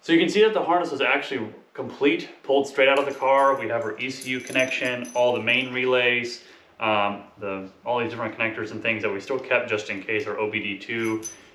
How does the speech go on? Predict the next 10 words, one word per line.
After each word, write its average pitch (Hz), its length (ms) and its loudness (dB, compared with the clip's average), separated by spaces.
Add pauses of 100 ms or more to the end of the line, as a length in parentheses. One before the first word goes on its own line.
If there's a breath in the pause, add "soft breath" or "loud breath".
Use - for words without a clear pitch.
(100)
uh, 95 220 -4
engine 123 240 -2
connectors, 113 760 2
maf 113 340 2
sensor, 104 880 -2 (100)
position 113 420 -6
sensor, 101 540 -4
all 104 120 0
those 101 120 -4
things. 98 240 -10